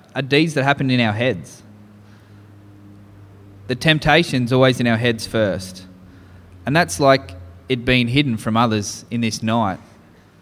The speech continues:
So our mind is like a battlefield. At the moment, you can walk down the street and every, everyone's got a mobile phone in their pocket. There's all these temptations from, from the world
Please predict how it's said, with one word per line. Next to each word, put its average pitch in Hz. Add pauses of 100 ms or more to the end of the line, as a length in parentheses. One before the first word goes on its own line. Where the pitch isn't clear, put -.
(1160)
So 135
our 147
mind 131
is 120
like 117
a 117
battlefield. 107 (1200)
At 127
the 127
moment, 135 (100)
you 127
can 131
walk 135
down 127
the 113
street 131
and 110
every, 135
everyone's 139
got 120
a 113
mobile 117
phone 117
in 113
their 104
pocket. 117 (560)
There's 113
all 139
these 131
temptations 127
from, 107
from 117
the 107
world 107